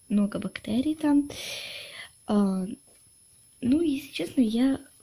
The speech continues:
эти все правила, э, дотримываюсь очень, э, с-, тщательно. И, кстати, хомячком нужно убираться раз в неделю.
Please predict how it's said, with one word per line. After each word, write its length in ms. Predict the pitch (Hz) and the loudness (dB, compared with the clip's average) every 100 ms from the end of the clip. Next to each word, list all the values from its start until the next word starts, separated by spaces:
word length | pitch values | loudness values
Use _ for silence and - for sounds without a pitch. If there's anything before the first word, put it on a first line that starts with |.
| _ | _
эти 260 | 247 254 - | 0 0 -2
все 160 | - | -6
правила, 280 | - 240 302 | -4 0 0
э, 240 | 302 - - | 0 -4 -2
дотримываюсь 640 | 220 - 180 185 320 - | -6 -4 -4 0 0 0
очень, 360 | - 233 - 240 - | 0 0 0 -8 -6
э, 80 | 208 | -4
с-, 360 | 202 - - - _ - | -4 -6 -16 -18 _ -14
тщательно. 800 | - - - - 185 185 202 262 - - _ _ - - - - - - - - - - | -6 -2 -2 -2 -4 -4 -2 -2 -2 -14 _ _ -20 -20 -20 -20 -18 -16 -16 -18 -20 -8
И, 340 | 208 233 330 349 - | -4 -2 -4 -8 -18
кстати, 380 | - 254 214 - | -6 -2 -2 -4
хомячком 480 | 220 226 - 311 320 | -2 -2 2 2 2
нужно 280 | - - | 0 -2
убираться 560 | 214 - 196 277 - 302 311 - - | -4 -2 -2 -2 -2 -4 -4 -6 -6
раз 320 | 208 202 208 247 | -2 0 2 2
в 120 | - | 8
неделю. 840 | 240 226 - 214 196 185 151 - | 10 10 4 2 4 2 0 -2